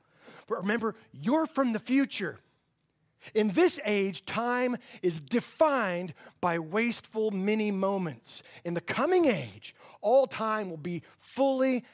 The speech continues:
and formally aimed at the King of Kings and the Lord of Lords. And you're from that age, you're from the future, and so you go about your day doing the hard work to plan in advance to the extent that you can. I want to redeem this time and not allow it to be wasted because, Lord Jesus,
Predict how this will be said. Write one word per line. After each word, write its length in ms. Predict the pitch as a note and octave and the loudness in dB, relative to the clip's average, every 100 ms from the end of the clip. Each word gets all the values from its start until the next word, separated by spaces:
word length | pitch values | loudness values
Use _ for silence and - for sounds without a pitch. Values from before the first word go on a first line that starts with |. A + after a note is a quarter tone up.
| - | -12
and 140 | D#3+ D3 | -10 -10
formally 640 | - C4 C4 B3 A#3+ A#3 - - - | -2 2 4 4 2 0 -4 -16 0
aimed 480 | B3 A#3+ A#3 A3+ - - | 2 2 0 -2 -4 -8
at 100 | F#3+ | -6
the 80 | - | -6
King 200 | - B3+ | 0 0
of 60 | B3 | 2
Kings 300 | A3 A#3 G#3 | 0 0 0
and 80 | G3+ | 0
the 60 | |
Lord 160 | G3 G3 | 0 -2
of 100 | F3 | -2
Lords. 400 | E3 A#2 G#2 - _ _ _ _ _ _ _ _ - - | -4 -4 -12 -20 _ _ _ _ _ _ _ _ -20 -20
And 140 | G#2+ A#2+ | -14 -6
you're 160 | A#3+ | -6
from 260 | - B3+ A#3 | -2 0 2
that 160 | G#3 | 2
age, 400 | G#3+ B3 F3 B2 | 2 2 0 -4
you're 80 | F3 | -6
from 220 | A#3+ A3 | -4 -4
the 80 | G#3 | -6
future, 320 | - B3+ G#3+ | -2 -4 -2
and 100 | E3 | -6
so 80 | - | -6
you 320 | E3 D#3 C4+ | -6 2 2
go 220 | G#3+ C4 B3 | 4 4 2
about 340 | F#3 A3 A3 | 2 0 0
your 100 | G3+ | -4
day 380 | F3 G3 D3+ A#2+ _ - - - | 0 0 0 -6 _ -20 -12 4
doing 260 | D#4+ D#4+ | 6 6
the 80 | D#4 | 4
hard 320 | A#3+ C#4+ C4 | 4 4 4
work 380 | G3 C4 F#3 - - _ | 4 2 2 -4 -20 _
to 80 | G#3+ | -12
plan 260 | - C4+ C#4+ | -2 2 2
in 80 | C#4 | 0
advance 340 | A3 A#3+ F#3+ - | 0 -2 -2 -8
to 100 | A3+ | -8
the 80 | |
extent 220 | C#4+ - B3+ | -6 -4 -4
that 140 | B3 | -4
you 80 | B3 | -10
can. 360 | G3+ F#3+ A#3+ A#3+ _ _ _ _ _ _ _ _ _ _ _ _ - - | -6 -4 -4 -8 _ _ _ _ _ _ _ _ _ _ _ _ -20 -16
I 60 | |
want 240 | D3+ F#3 F#3 | -10 -8 -10
to 80 | D#3 | -12
redeem 520 | D#3 C#3+ F#3+ F#3+ F3+ | -10 -6 -2 -2 -2
this 140 | D#3+ | -6
time 300 | - F3+ D#3+ | -8 -6 -6
and 80 | C#3 | -4
not 240 | E3+ E3+ | -4 -4
allow 320 | D#3 D#3 E3+ D#3+ | -4 -4 -2 -4
it 80 | - | -6
to 60 | |
be 160 | C#3+ D#3 | -12 -12
wasted 420 | C3 E3 E3+ C#3 | -6 -6 -6 -10
because, 300 | D3 F3+ E3 | -12 -12 -12
Lord 220 | D#3+ D#3+ | -10 -10
Jesus, 480 | D3 G3+ F3 E3 - | -8 -8 -6 -8 -12